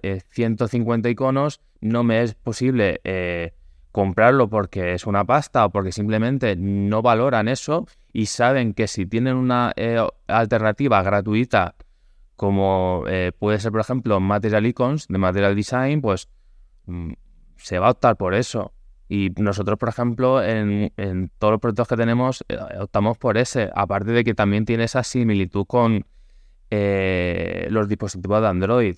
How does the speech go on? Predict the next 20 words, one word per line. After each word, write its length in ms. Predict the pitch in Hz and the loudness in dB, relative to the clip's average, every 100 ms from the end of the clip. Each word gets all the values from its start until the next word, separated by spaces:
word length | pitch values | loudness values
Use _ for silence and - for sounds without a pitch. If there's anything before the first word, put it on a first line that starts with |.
| - - | -8 -6
¿no? 220 | 101 120 | -2 0
Que 460 | 98 87 90 - - - - - - - - - - | 0 0 -2 -6 -12 -20 -20 -20 -20 -20 -20 -20 -2
todos 180 | 117 117 | 2 4
los 140 | 110 | 4
elementos 280 | 117 117 120 | 2 2 2
gráficos 400 | 113 110 123 127 | 0 0 0 2
ya 100 | 117 | 0
están 280 | - 117 117 | 0 -2 0
como 360 | 123 120 113 | 0 2 2
muy 440 | 107 107 110 117 120 | 2 2 2 2 2
orientados 600 | 117 98 90 110 113 104 | 2 0 0 2 2 0
en 80 | 107 | -6
ese 100 | 104 | -6
sentido. 400 | 98 90 110 98 | -6 -2 0 0
La 80 | 92 | 0
gente 260 | 110 117 | 0 0
ya 60 | 117 | 0
está 220 | - 113 | 0 -2
como 200 | 120 113 | 0 0
muy, 400 | 110 117 117 | 0 0 0